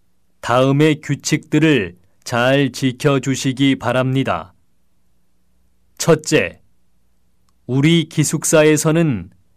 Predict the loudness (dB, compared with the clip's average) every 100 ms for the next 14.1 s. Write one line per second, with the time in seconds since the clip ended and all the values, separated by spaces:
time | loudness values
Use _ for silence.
0 | _ _ -2 0 0 2 2 4 2 0
1 | -4 0 0 0 -2 0 2 0 -2 -4
2 | -2 0 -2 -6 -12 _ _ _ _ _
3 | _ _ _ _ _ _ -4 0 0 0
4 | -2 -2 -8 _ _ _ _ _ _ _
5 | _ _ -2 2 2 2 0 -2 -2 -4
6 | 2 4 4 2 2 2 0 -4 -10 _
7 | _ _ _ _ -4 0 6 6 6 2
8 | 0 0 -2 -2 -2 0 0 0 -2 -2
9 | -2 0 0 -2 -6 -14 _ _ _ _
10 | _ _ _ _ _ _ _ -10 0 0
11 | 0 -4 -4 -6 _ _ _ _ _ _
12 | _ _ _ _ _ -2 2 2 0 0
13 | -2 -2 -2 2 4 4 2 0 0 -4